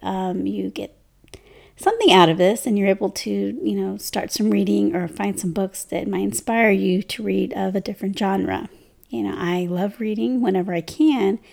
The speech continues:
but, you know, my thing is I really want to read a little bit more, you know, mysteries, suspense, thrillers, you know, maybe a little bit more fantasy. And, um, typically I read a lot of historical fiction, but, you know, and I just started doing the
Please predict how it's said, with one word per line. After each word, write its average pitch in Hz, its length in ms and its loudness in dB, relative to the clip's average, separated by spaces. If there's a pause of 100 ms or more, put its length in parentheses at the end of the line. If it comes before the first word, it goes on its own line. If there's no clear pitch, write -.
(540)
but, 220 320 -4 (120)
you 254 160 0
know, 254 220 -2 (420)
my 320 180 6
thing 214 320 4
is 180 240 0
I 190 120 2
really 196 280 2
want 202 200 2
to 180 60 -2
read 185 200 -4
a 185 40 -2
little 185 200 -2
bit 185 160 -4
more, 175 440 0
you 285 120 0
know, 254 80 2
mysteries, 196 680 0
suspense, 185 680 -2
thrillers, 180 640 -2 (240)
you 190 140 0
know, 185 60 2
maybe 196 240 2
a 196 60 6
little 196 160 2
bit 202 100 2
more 208 140 4
fantasy. 185 1040 2
And, 175 500 -2
um, 185 440 -4 (760)
typically - 440 0
I 233 40 4
read 220 180 2
a 190 40 4
lot 180 160 4
of 180 60 -2
historical 196 460 -2
fiction, 254 720 -2
but, 165 280 0 (180)
you 285 100 4
know, 247 220 2
and 214 140 2
I 196 60 2
just - 200 -4
started 208 360 0
doing 196 320 2
the 190 160 0